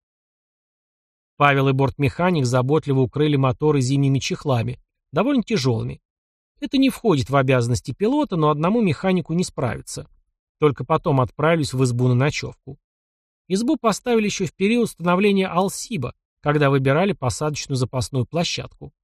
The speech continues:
За избой присматривал мужчина из местных. Топил печь, убирался. На печи кипятил прокопчённый чайник, здоровенный, литров на пять, медный. Не иначе с дореволюционных времён, когда такие предметы американцы выменивали на шкуры песца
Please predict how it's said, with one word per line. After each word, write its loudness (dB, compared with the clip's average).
За 4
избой 2
присматривал -2
мужчина 0
из -2
местных. -8
Топил 0
печь, -2
убирался. -2
На 2
печи -4
кипятил -4
прокопчённый -2
чайник, 0
здоровенный, 2
литров -4
на 0
пять, -10
медный. 0
Не 2
иначе 0
с -4
дореволюционных 0
времён, 0
когда -2
такие -4
предметы 0
американцы 0
выменивали 2
на 2
шкуры -4
песца -6